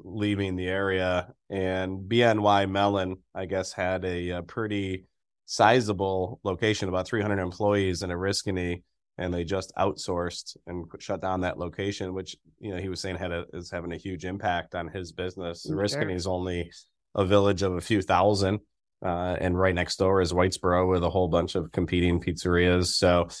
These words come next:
Speaker 1: you know, it's not easy to make a living, uh, as a small business owner. And, and when you count on people being there for work and then they leave, uh, puts a damper on it. So anyway, if you are in Oriskany, give John and his family a,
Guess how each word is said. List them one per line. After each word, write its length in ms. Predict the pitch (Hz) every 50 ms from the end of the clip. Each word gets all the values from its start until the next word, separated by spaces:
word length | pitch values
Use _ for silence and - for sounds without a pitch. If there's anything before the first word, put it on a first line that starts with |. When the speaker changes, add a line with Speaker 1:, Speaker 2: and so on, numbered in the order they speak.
| - - _ _ _ _ -
Speaker 1:
you 60 | 151
know, 140 | 131 131 127 -
it's 180 | 147 131 - 143
not 220 | 147 156 160 160
easy 440 | 143 151 147 110 104 107 107 104 - _ _
to 100 | - 120
make 220 | 110 107 107 104 -
a 80 | 107
living, 500 | 104 113 117 104 104 101 98 98 98 101 - _ - _ -
uh, 40 |
as 360 | 95 92 92 82 95 101 95 98
a 80 | 95
small 300 | - - 110 104 104 101
business 360 | 92 104 104 104 104 95 - 101
owner. 340 | 95 92 92 92 92 92 92
And, 200 | 90 92 92 -
and 160 | 95 92 92 92
when 240 | 95 95 98 98
you 240 | 98 95 95 95 92 -
count 340 | - - 110 104 107 110 107
on 280 | 101 98 98 98 95 90
people 320 | - - 123 - 107 104
being 240 | 95 107 107 107 101
there 180 | 104 101 98 90
for 140 | - 98 95
work 320 | 107 131 123 113 110 - _
and 160 | - 98 95 95
then 120 | 95 95
they 100 | 95 92
leave, 420 | 95 101 101 101 101 98 95 95 - _ _ _ _ _ _ _ _ _ -
uh, 160 | 90 85 85
puts 180 | - 101 - -
a 60 | 87
damper 320 | 85 85 85 85 90 87
on 100 | 90 90
it. 60 | 92 95
So 120 | - 240
anyway, 320 | 208 123 92 85 92 101 107
if 140 | 127 127 139
you 100 | 143 120
are 80 | 104
in 60 | 104 98
Oriskany, 520 | 95 95 95 92 - - 101 95 92 85
give 140 | 92 92 87
John 300 | 80 92 87 87 90 87
and 80 | 87
his 120 | 92 87 -
family 360 | - 85 87 85 87 87 87
a, 160 | 87 85 90